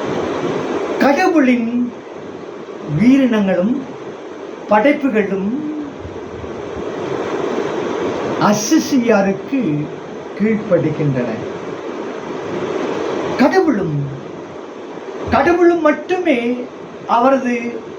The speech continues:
படைப்பின் படைப்பாளர். அவர் எல்லாவற்றையும் இருப்பில் வைத்திருக்கிறார்.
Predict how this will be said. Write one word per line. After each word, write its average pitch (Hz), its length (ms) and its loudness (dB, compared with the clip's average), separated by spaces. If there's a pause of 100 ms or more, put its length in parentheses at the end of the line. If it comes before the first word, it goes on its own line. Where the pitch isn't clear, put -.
(140)
படைப்பின் 262 760 4 (580)
படைப்பாளர். 170 1040 2 (1040)
அவர் 240 260 6 (140)
எல்லாவற்றையும் 269 1120 2 (1160)
இருப்பில் 277 600 4 (380)
வைத்திருக்கிறார். 185 800 0